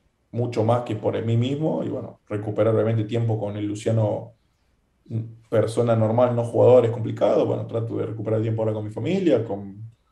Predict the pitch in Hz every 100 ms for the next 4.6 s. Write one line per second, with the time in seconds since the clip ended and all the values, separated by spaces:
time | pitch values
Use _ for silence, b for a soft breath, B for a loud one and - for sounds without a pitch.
0 | _ _ _ _ 104 107 107 104 156 202
1 | 185 - 151 185 113 117 113 113 104 117
2 | 107 107 113 107 104 104 107 107 107 107
3 | 104 107 104 104 104 110 123 - 107 107
4 | 101 107 104 98 98